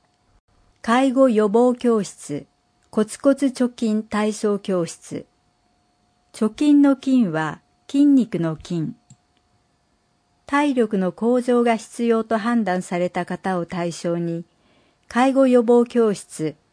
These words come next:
コツコツ貯金体操教室を実施しています。階段の上り下りが大変になった。転ぶことに不安がある。むせやすくなった。など、運動機能や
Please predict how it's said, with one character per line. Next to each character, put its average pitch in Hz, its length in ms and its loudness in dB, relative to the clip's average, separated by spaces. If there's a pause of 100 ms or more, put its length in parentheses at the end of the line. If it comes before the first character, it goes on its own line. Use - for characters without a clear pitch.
(400)
コ 214 160 -2
ツ - 140 -12
コ 285 120 0
ツ 269 140 -8
貯 247 200 -4
金 254 280 0
体 240 240 0
操 240 240 0
教 233 300 0
室 - 260 -6
を 165 100 0
実 170 380 -8
施 - 0 -
し - 140 -12
て 175 100 -2
い 170 120 -2
ま 156 180 -4
す。 - 260 -20 (760)
階 247 280 2
段 247 240 4
の 240 100 4
上 214 300 2
り 269 100 2
下 226 100 4
り 185 120 -2
が 165 140 -2
大 202 260 -4
変 226 220 -2
に 214 100 -2
な 202 140 -2
っ 202 40 -16 (100)
た。 - 200 -10 (920)
転 240 220 4
ぶ 269 140 2
こ 277 140 0
と 269 120 0
に 202 100 2
不 196 220 -2
安 240 220 4
が 233 180 0
あ 196 80 -4
る。 - 200 -10 (760)
む 190 80 -2
せ 269 200 2
や 285 140 0
す - 120 -14
く 185 100 -4
な 175 140 -2
っ 165 60 -8 (120)
た。 - 220 -10 (120)
な 170 160 -4
ど、 151 220 -8 (580)
運 233 220 6
動 254 200 6
機 247 160 2
能 202 200 2
や 165 280 -4